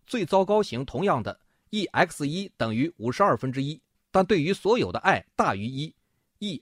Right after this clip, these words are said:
X I等于零，因此E S等于五十二分之一。在诸如此类的计算中，线性特征可以起到化繁为简的作用。练习：如果第 I 次猜对，则X I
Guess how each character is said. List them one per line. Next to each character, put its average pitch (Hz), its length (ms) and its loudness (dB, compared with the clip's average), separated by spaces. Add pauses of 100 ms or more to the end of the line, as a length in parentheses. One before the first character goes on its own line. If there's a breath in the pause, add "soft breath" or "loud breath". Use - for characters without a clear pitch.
X - 320 -2
I 170 320 0
等 98 160 -10
于 120 100 -4
零， 117 320 -6 (320)
因 123 200 -4
此 - 320 -20
E 196 140 -8
S 170 500 2 (120)
等 71 220 -12
于 95 280 -4
五 104 160 -6
十 135 100 -4
二 147 140 4
分 101 180 -8
之 107 100 -6
一。 113 160 -8 (720)
在 156 160 6
诸 208 220 2
如 156 180 4
此 - 280 -8
类 135 160 2
的 110 80 -4
计 120 160 -6
算 90 180 -6
中， 113 180 -4 (200)
线 214 280 0
性 123 200 -2
特 117 160 -2
征 139 200 -4 (100)
可 - 120 -4
以 151 80 2
起 - 180 -12
到 110 260 -4
化 156 280 2
繁 120 240 -2
为 160 180 -2
简 - 220 -14 (100)
的 104 120 -6
作 87 180 -8
用。 87 100 -12 (840)
练 151 200 2
习： 123 320 -4 (140)
如 185 100 4
果 202 100 8
第 190 180 4
I 208 260 4
次 120 200 -6
猜 151 200 0
对， 151 200 0 (200)
则 127 140 2 (100)
X 170 320 2
I 170 240 0